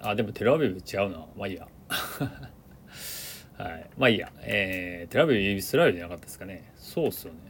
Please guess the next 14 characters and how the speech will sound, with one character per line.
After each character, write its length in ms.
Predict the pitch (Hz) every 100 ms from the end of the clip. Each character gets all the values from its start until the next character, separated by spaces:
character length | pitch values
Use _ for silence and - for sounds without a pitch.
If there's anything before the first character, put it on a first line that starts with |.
| - - - - -
ま 120 | 196
あ 20 |
い 40 |
い 20 | 143
や。 120 | - - - -
と 80 | 214
り 60 |
あ 20 |
え 80 | 226
ず、 180 | 160 151
え 200 | 117 117
ー 40 |
っ 40 | 101
と、 920 | 113 113 110 107 104 104 104 101